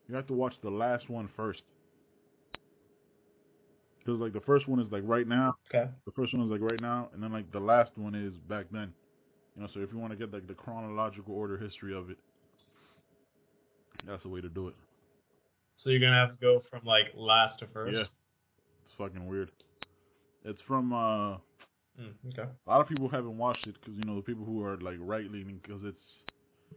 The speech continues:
Speaker 1: God damn it, it's not what, it's the big, di-, it's the director that I can't think of. He's a, he's a, he's a liberal, progressive, or whatever. Fuck, I can't think of his name. Whatever. But it's just, you know what I mean?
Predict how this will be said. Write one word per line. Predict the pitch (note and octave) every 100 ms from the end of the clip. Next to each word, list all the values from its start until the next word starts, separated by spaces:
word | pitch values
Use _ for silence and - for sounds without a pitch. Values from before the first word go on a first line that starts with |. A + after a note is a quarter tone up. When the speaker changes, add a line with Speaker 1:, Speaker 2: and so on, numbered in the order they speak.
| - _ -
Speaker 1:
God | G2+
damn | F#2+ A2+ A2+
it, | -
it's | - -
not | A2+
what, | G#2+ A2 _
it's | F#2 -
the |
big, | G#2+ A#2 B2+
di-, | G#2+ G#2+
it's | G2+
the | G#2
director | F#2 G2+ A#2 A#2 - G#2
that | F#2+
I |
can't | F#2+ A2 F#2
think | G#2+ F#2
of. | E2 _ _ _ - D3 A#2+ A#2+ C3 _ _ _
He's | G#2+ G#2
a, | G2+
he's | G#2
a, | G2+ G2+
he's | G2+ G2+
a | G2 E2 D#2+ - _
liberal, | F2 A2 G#2 G2 F2+
progressive, | F2+ F2+ G#2 - F#2+
or |
whatever. | F#2 F2+ - -
Fuck, | - -
I |
can't | F2 F#2
think | F2
of | F2
his | F2
name. | F2+ F2 _ _ _ _ _ _ -
Whatever. | - G#2+ G2 F2+ _ _ _ -
But | G#2+ A2+
it's | A2
just, | C3 B2+ - -
you | G#2+
know | A2+
what | A2+
I |
mean? | B2